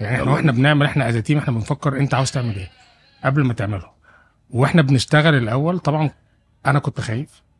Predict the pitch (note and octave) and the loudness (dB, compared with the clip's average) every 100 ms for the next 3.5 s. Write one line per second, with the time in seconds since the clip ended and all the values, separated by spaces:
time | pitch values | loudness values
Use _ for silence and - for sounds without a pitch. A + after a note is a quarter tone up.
0 | _ A2 G2 G#2 - B2 C3 B2+ A#2 G#2+ | _ -8 -6 -8 -6 -2 0 0 0 -4
1 | A#2 G2+ A#2+ G2+ F2 F#2+ D#3 - _ _ | -6 -4 -2 -4 -6 -8 -8 -10 _ _
2 | _ _ _ - A#2+ A2+ - A2+ A2 G#2+ | _ _ _ -2 0 0 0 2 2 2
3 | B2 D3 - - - | 0 0 -4 -16 -16